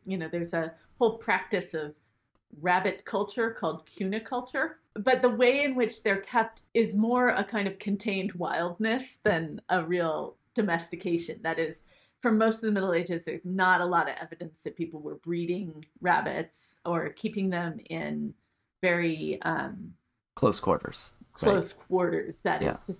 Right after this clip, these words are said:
Speaker 1: say, there would be these warrens, and there would be somebody whose job it was to sort of keep predators away and, and poachers away, a warrener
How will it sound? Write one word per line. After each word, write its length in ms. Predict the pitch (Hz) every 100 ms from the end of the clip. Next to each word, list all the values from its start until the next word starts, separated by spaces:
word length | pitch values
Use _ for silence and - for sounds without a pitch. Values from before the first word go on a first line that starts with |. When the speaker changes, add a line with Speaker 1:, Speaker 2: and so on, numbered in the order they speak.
| -
Speaker 1:
say, 480 | 175 165 165 160 170
there 160 | 202 190
would 180 | 190
be 100 | 196
these 240 | 185 175 170
warrens, 920 | 180 196 220 180 151 160 170 214 - - _ - - - -
and 240 | 180 170
there 120 | 175
would 140 | 175 170
be 240 | 170 160
somebody 380 | - 202 196 180
whose 160 | 170
job 380 | - 196 170 -
it 120 | 175
was 280 | 165 165 165
to 60 | 170
sort 180 | - 156
of 80 | -
keep 220 | 175 -
predators 580 | - 233 220 208 190 190
away 640 | 170 175 170 170 170 175
and, 180 | 156 - -
and 340 | 156 151 -
poachers 560 | - 214 214 196 180 170
away, 400 | 170 160 160 156
a 100 | 156
warrener 800 | 170 165 170 160 151 151 151 190